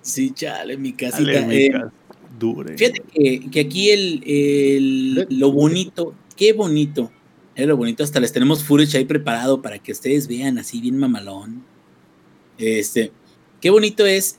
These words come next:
Speaker 1: que un juego
Speaker 2: No te preocupes, ya
Speaker 1: tan
Speaker 2: lo puso
Speaker 1: chingón.
Speaker 2: producción.
Speaker 1: Ya, pro-,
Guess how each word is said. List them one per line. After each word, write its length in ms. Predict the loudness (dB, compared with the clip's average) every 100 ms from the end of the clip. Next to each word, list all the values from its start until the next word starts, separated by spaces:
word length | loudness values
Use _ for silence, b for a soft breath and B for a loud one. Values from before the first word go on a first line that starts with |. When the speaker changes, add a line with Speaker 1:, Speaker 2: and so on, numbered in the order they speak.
| -4
Speaker 1:
que 400 | 2 4 4 2
un 200 | 2 -2
juego 500 | -2 -2 0 -2 -4
Speaker 2:
No 140 | -6 -2
te 100 | -2
preocupes, 400 | -2 -4 -4 2
ya 60 | 2
Speaker 1:
tan 60 |
Speaker 2:
lo 80 | 2
puso 80 | 2
Speaker 1:
chingón. 160 | 0
Speaker 2:
producción. 580 | 0 -2 -4 -4 -6 -6 -10 -20 _ _ -20 b b b -2
Speaker 1:
Ya, 200 | -2 0
pro-, 160 | -2